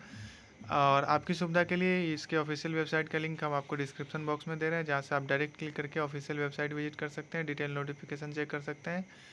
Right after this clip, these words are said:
और फॉर्म को अप्लाई कर सकते हैं। जॉब लोकेशन उत्तराखंड का होगा और सिलेक्शन का जो प्रोसेस है वो बेस्ड होगा रिटन एग्जाम के आधार पे। तो ये थी जानकारी यूके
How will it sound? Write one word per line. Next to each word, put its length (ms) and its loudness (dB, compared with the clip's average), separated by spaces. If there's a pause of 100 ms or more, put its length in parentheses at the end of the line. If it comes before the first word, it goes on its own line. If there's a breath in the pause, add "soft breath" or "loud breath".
(360 loud breath)
और 200 8
फॉर्म 340 2
को 80 4
अप्लाई 340 4
कर 120 0
सकते 300 -6
हैं। 140 0 (440 loud breath)
जॉब 260 10
लोकेशन 380 0
उत्तराखंड 460 0
का 120 2
होगा 200 4
और 100 4
सिलेक्शन 420 0
का 120 2
जो 120 2
प्रोसेस 440 -2
है 60 2
वो 140 2
बेस्ड 300 -2
होगा 180 0
रिटन 360 -2
एग्जाम 340 -2
के 100 0
आधार 240 2
पे। 180 -4 (560 loud breath)
तो 80 8
ये 180 6
थी 120 4
जानकारी 500 4 (160)
यूके 540 2